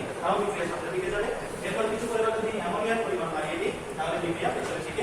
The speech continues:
অগ্রসর হবে। তো এই ছিল আমাদের আজকের পড়া, যে অ্যামোনিয়া গ্যাস কিভাবে আমরা প্রস্তুত করতে পারি, পরীক্ষাগার পদ্ধতি এবং শিল্পক্ষেত্রে প্রস্তুতি, এবার পদ্ধতিটা আমরা তৈরি করতে পারি।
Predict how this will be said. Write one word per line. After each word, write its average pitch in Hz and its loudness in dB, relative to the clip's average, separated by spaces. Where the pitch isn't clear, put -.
অগ্রসর - -2
হবে। - -4
তো - -2
এই 220 6
ছিল 240 4
আমাদের 180 4
আজকের 185 0
পড়া, 180 4
যে 170 0
অ্যামোনিয়া 202 2
গ্যাস 190 6
কিভাবে 180 2
আমরা 170 2
প্রস্তুত - -2
করতে - -2
পারি, - 2
পরীক্ষাগার 190 2
পদ্ধতি 208 4
এবং - 2
শিল্পক্ষেত্রে - 0
প্রস্তুতি, 226 4
এবার 190 6
পদ্ধতিটা - -4
আমরা - 0
তৈরি - 0
করতে - -4
পারি। - 0